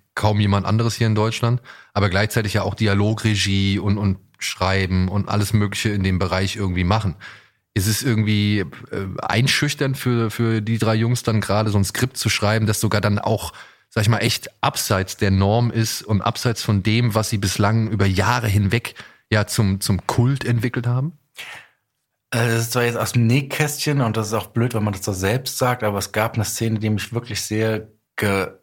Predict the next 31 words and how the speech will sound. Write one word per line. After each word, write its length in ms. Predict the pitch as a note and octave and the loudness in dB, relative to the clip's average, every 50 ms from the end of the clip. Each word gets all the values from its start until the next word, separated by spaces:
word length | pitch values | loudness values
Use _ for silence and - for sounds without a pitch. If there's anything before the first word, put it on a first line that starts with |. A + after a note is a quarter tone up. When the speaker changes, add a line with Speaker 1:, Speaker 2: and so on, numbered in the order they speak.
| _ _ _ _ _ _ - | _ _ _ _ _ _ -6
Speaker 2:
ja, 440 | - G#2+ G2+ A2 G#2+ E2+ - - _ _ | -2 0 0 2 0 -2 -4 -10 _ _
geehrt 400 | - - - - G#2+ A#2 B2+ - | -10 -6 -2 0 2 2 2 0
hat, 180 | - G2 - - | -2 -4 -4 -2
weil 140 | G#2 G2 F#2+ | -2 0 0
wir 100 | G#2 G#2 | 0 -2
bei 140 | G2+ G2+ G2 | -2 -4 -2
den 180 | F#2 G2+ G2+ | -2 -2 0
Aufnahmen 340 | - G2+ A2 - A2 G#2 G2+ | 0 0 -2 -2 -2 -2 0
ja 60 | G2 | 0
dabei 400 | F#2 F2+ F2 - F2+ G2 A2+ G#2+ | -2 -2 -2 0 0 0 0 0
waren 340 | F#2 F2 E2+ F2 F#2 G2+ G2 | 0 0 -2 -2 -2 -4 -6
und 200 | - G2+ F#2 - | -8 -10 -6 -4
dann 240 | G2 F#2+ G2 F#2+ F#2 | -2 -2 -2 -2 -6
kam 480 | - - G2 F#2 F#2 F#2 F#2 F2+ E2 F2 | -6 -6 -4 -4 -2 -2 -4 -4 -6 -6
Andreas 300 | F#2+ G2 - A2 G2+ - | -6 -4 -2 -2 -2 0
Fröhlich 320 | - C#3 D#3+ C#3 - - | 2 2 2 2 2 -2
auch 100 | C2+ - | -4 -8
zu 160 | - - F2 | -10 -10 -8
mir. 240 | D#2+ E2 E2+ F#2 G#2 - - - - | -6 -6 -6 -6 -6 -8 -12 -4 0
Speaker 1:
Ja. 200 | G#2+ G#2+ G#2+ G#2+ - - - - - _ _ _ | 0 2 2 0 -4 -8 -20 -20 -20 _ _ _
Speaker 2:
Und, 360 | - A#2 A2+ G#2+ G2+ - - | -4 -2 0 0 -2 -2 -4
äh, 320 | G#2 G#2 G2+ G2+ G2+ G2 F#2 F#2+ - - | -2 0 2 2 0 0 -2 -6 -8 -6
die 120 | A#2 A#2 | -2 0
improvisieren 500 | A#2+ B2 - B2 A#2+ A#2 G#2+ G#2+ C3+ D3 | 0 2 2 4 4 4 4 4 4 4
ja 80 | C3+ A#2+ | 4 4
normalerweise 640 | A2 G#2 G2+ G2+ G2 F#2+ F#2+ F#2+ F2 E2 D#2 E2 | 4 2 2 2 2 2 0 0 0 -2 -4 -2
wirklich 300 | G2+ A2 G#2+ - - E2+ | -2 -2 0 -2 -4 -6
sehr 400 | - - F#2 G2 G2 F2 - - - - _ - | -4 -2 0 0 2 0 0 -4 -8 -14 _ -10
bei 60 | E2+ | -8
den 260 | D#2+ D#2+ D#2+ D2 - - - - - _ | -6 -6 -6 -8 -10 -14 -20 -20 -18 _
mittlerweile. 720 | - F#2 F#2+ - - F2+ E2 E2 D#2+ D#2 D2+ D2+ D2+ - | -8 -6 -4 0 0 0 2 2 0 0 -2 -6 -10 -12